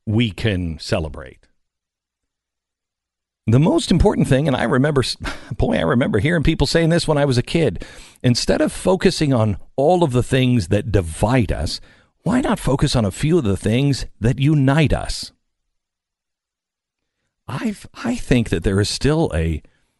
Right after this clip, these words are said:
a large section, maybe eighty percent of this country, left and right,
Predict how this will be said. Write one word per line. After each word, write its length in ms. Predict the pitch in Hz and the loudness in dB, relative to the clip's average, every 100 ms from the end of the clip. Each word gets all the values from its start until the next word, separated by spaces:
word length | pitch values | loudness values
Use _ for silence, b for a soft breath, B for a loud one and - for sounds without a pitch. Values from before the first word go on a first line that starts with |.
| _ - | _ -12
a 80 | |
large 540 | 101 95 156 175 165 - | -10 -6 -4 -2 -2 -2
section, 580 | - 180 - - 64 64 | -2 -4 -4 -10 -10 -6
maybe 500 | 123 185 196 190 147 - | -2 0 0 -4 -6 -2
eighty 320 | 170 208 208 | 0 2 2
percent 420 | - 185 220 214 | 0 0 -2 0
of 80 | 117 | 2
this 220 | 98 - | 0 0
country, 440 | 104 80 - 57 - _ | -2 -2 -6 -8 -12 _
left 400 | 120 185 233 - | -2 0 -2 -2
and 280 | 202 247 196 | 0 2 2
right, 440 | 196 131 73 - | 0 -2 -4 -10